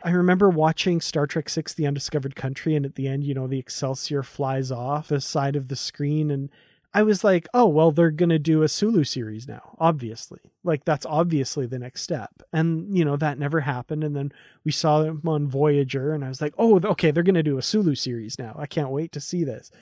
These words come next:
Still never happened. And, you know, it's kind of one of those things I always wanted to see. So to get that in books and to see those adventures, uh, there's this one, and as we mentioned, Forged in Fire, I think, is another great Sulu novel adventure,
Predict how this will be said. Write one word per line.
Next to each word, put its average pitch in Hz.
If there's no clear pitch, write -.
Still 185
never 180
happened. 151
And, 165
you 196
know, 190
it's -
kind 208
of 196
one 196
of 170
those 165
things 175
I 131
always 170
wanted 156
to 147
see. 170
So 175
to 165
get 190
that 160
in 139
books -
and 151
to 143
see 151
those 139
adventures, 135
uh, 139
there's 165
this 170
one, 170
and 151
as 160
we 156
mentioned, 147
Forged 156
in 139
Fire, 139
I 139
think, 143
is 139
another 135
great 131
Sulu 139
novel 135
adventure, 131